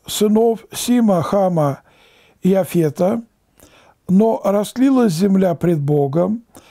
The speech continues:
и наполнилась земля неправдою». Что значит, э, растлилась, э, земля? А как может, э,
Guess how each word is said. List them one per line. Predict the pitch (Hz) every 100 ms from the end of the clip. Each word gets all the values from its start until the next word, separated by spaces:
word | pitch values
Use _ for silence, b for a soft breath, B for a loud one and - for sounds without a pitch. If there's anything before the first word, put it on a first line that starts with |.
| B
и | - 190
наполнилась | 202 190 202 240 240 226 214 196 - -
земля | 165 170 170 170 180 180 170 b b b _
неправдою». | 143 170 175 151 175 156 131 117 113 92 82 _ _ _ _ _ _ _ _ _ _ _ _ _ _ _ -
Что | - 214
значит, | 175 160 - 139 -
э, | 156 131 131 - _ _ _ _ _ -
растлилась, | 160 143 - 170 170 156 - - _ _ _
э, | 131 120 98 - b b b 147
земля? | 113 143 156 123 - - _ _ _ _ _ _ _ _ _ _ _ _ _ _ _ _ b b _
А | 127
как | 160 151 -
может, | 139 120 113 -
э, | 120 110 110